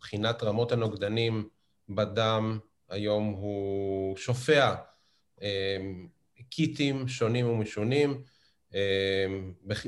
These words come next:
על ידי ח-, שמשוו-, משווקים על ידי חברות מסחריות. אנחנו יושבים באקדמיה, ולכן אנחנו עובדים עם שיטות מקובלות על ידי הקהילה כדי לבחון את רמות הנוגדנים.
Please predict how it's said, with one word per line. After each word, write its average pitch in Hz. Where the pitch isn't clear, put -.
על 107
ידי 110
ח-, 107
שמשוו-, 101
משווקים 107
על 110
ידי 107
חברות 117
מסחריות. 120
אנחנו 113
יושבים 117
באקדמיה, 120
ולכן 101
אנחנו 107
עובדים 101
עם 113
שיטות 131
מקובלות 123
על 98
ידי 98
הקהילה 107
כדי 107
לבחון 101
את 104
רמות 107
הנוגדנים. 110